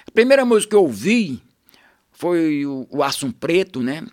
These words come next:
Nos anos cinquenta, parece, por aí. Eu vi a minha mãe cantar, ela, um ano e meio, cantando, né? Eu, eu não sabia o que era, só, só via a mãe dizendo, eu entendia alguma coisa de Assum Preto, né? Aí depois, quando foi em cinquenta e oito, eu via, ouvia Asa Branca, né? Sempre Asa Branca, né?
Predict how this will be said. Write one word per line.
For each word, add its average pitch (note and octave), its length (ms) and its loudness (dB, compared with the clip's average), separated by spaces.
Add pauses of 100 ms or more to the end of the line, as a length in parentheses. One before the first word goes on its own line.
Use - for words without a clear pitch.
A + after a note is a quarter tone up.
(640)
Nos A2+ 220 -6
anos F#3+ 340 -2
cinquenta, C#3 600 -8
parece, A2 380 -6
por A#2+ 120 -6
aí. B2+ 80 -2
Eu C#3 60 -6
vi C#3+ 160 0
a E3 40 2
minha F3 200 -2
mãe F#3 180 -2
cantar, D3+ 440 -4
ela, C3+ 280 -2
um B2 400 -10
ano C3+ 160 -4
e - 20 -8
meio, D#3 220 -4
cantando, F3+ 460 -4
né? C#3+ 140 -6
Eu, F#3 160 -4
eu E3+ 180 -2
não A#3+ 160 -6
sabia G3+ 260 -2
o A#3 80 -6
que E3+ 140 -6
era, D#3 260 0
só, D3 220 -10 (300)
só D3+ 140 -6
via F#3+ 140 -4
a A3 40 -2
mãe G#3+ 200 -4
dizendo, F#3 380 -6
eu G3 160 -2 (100)
entendia G#3+ 420 0
alguma A#3+ 280 0
coisa E3+ 360 2
de C#3 100 -2
Assum D3+ 260 -4
Preto, C3 360 -4
né? D#3+ 200 -4 (560)
Aí F3+ 120 0
depois, A3+ 340 2
quando G3+ 160 -4
foi G#3 120 4
em F#3+ 40 -2
cinquenta F#3+ 580 -2
e E3+ 80 2
oito, G3+ 320 6
eu F3 80 -2
via, E3+ 320 -2
ouvia D#3 380 0
Asa D#3 200 -2
Branca, D3+ 460 -6
né? C3+ 100 -8
Sempre F3 300 -6
Asa C#3 180 -4
Branca, D3 460 -6
né? C#3+ 180 -10